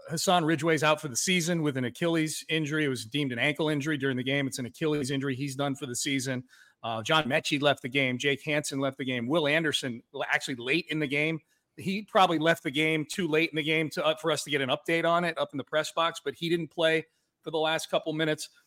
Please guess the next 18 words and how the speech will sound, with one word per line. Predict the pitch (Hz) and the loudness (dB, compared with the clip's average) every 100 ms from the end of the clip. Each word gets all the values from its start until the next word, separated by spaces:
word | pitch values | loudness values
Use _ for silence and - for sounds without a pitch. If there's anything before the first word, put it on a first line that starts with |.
| _ _ | _ _
of | - 143 | -4 0
that | 151 143 | 0 0
game. | 147 147 147 151 | 0 2 2 0
Andrew | 143 151 127 | -2 -2 -2
Beck | 135 156 - | -2 -4 -2
went | 165 165 | 0 2
<laughs> | 160 143 | 2 2
out | 160 - | 0 -2
in | 233 160 | -2 0
that | 151 151 | -2 -2
game. | 156 151 147 _ - | -2 -2 -2 _ -8
Kaimi | 143 175 160 - | 0 4 2 2
Fairbairn | 170 180 170 170 165 | 4 4 4 2 2
was | 147 | 0
replaced | 143 - 156 147 | -2 0 0 2
by | 143 | -2
Dario | 127 143 151 151 | 0 2 4 2
Gumbawale. | 131 151 135 139 156 160 | 0 -2 0 2 2 2